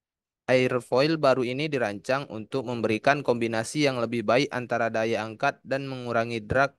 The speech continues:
atau hambatan udara, meningkatkan efisiensi keseluruhan dalam penerbangan. Adapun alasan di balik inovasi, yakni peningkatan daya angkat.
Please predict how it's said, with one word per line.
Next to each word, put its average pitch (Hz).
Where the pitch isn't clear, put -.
atau 135
hambatan 120
udara, 107
meningkatkan 107
efisiensi 110
keseluruhan 117
dalam 107
penerbangan. 104
Adapun 160
alasan 127
di 139
balik 120
inovasi, 113
yakni 139
peningkatan 120
daya 117
angkat. 101